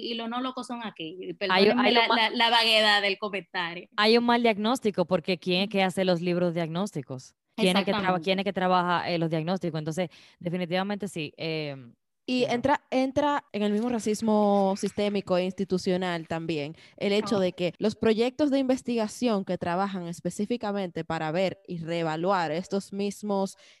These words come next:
Speaker 3: criterios diagnósticos y estos manuales diagnósticos no reciben los fondos suficientes también.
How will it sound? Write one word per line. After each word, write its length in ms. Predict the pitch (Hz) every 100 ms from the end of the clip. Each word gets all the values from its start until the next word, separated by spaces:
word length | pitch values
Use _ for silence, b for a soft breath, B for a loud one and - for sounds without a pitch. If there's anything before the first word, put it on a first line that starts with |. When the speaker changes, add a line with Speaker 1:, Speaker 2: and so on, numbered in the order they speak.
| -
Speaker 3:
criterios 420 | 190 175 180 202
diagnósticos 760 | 180 156 160 - 175 151 160
y 60 | 165
estos 240 | 170 180
manuales 400 | 160 156 170 202
diagnósticos 720 | 196 185 180 175 165 156 160
no 100 | 180
reciben 540 | 185 185 - 233 180 160
los 100 | 175
fondos 320 | 165 180 185
suficientes 640 | 185 165 170 202 165 165
también. 480 | - 139 160 143 147